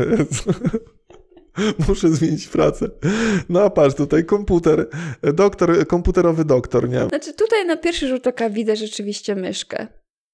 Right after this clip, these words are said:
Speaker 1: <laughs> Na drugu-, na drugi rzut oka widać
Speaker 2: A
Speaker 1: coś
Speaker 2: na
Speaker 1: przeciwnego do myszki.
Speaker 2: A na drugi rzut oka to nie wiem, co to by miało być. Mm, penis przeciekający, tak?
Speaker 1: No zobacz, czemu ta myszka nie jest zamknięta jakby, tylko jest tak,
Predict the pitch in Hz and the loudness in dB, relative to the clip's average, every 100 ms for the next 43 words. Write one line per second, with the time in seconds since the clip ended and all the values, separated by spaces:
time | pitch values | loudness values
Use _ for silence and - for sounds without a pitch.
0 | - - - - - 220 190 170 175 175 | 0 0 2 2 4 4 2 2 0 2
1 | 170 151 208 214 185 139 - 143 156 170 | 0 -2 -4 -4 -4 -4 -2 0 0 0
2 | 170 165 165 156 160 156 160 156 - - | 2 0 2 2 2 0 2 0 0 -12
3 | - - - - 170 - 185 180 170 151 | -14 -14 -10 -2 -2 0 -2 0 0 2
4 | 147 147 139 123 - - - _ _ 254 | 2 2 0 -2 -6 -10 -10 _ _ -10
5 | 233 240 233 415 554 453 440 427 427 427 | -6 -6 -2 -2 0 0 2 0 -2 -4
6 | 508 523 320 226 226 214 220 214 208 214 | -2 -2 -4 -4 -8 -8 -8 -8 -8 -4
7 | 214 - _ - _ - - 220 214 - | -4 -6 _ -20 _ -20 -12 -10 -10 -14
8 | _ - - 294 392 - 370 381 370 381 | _ -12 -6 -4 -6 -10 -8 -6 -4 -4
9 | 427 440 - 440 494 - 165 175 190 196 | -4 -8 -6 -2 -2 -2 0 2 2 2
10 | 190 262 262 180 156 156 139 - 147 165 | 2 0 0 0 2 2 0 0 2 2
11 | 180 156 160 165 165 151 160 165 180 160 | 0 -2 2 4 4 2 0 -2 0 2
12 | 123 120 139 120 127 143 - 143 147 147 | 2 2 2 2 0 0 0 2 4 4
13 | - 151 143 - | 2 -2 -2 -4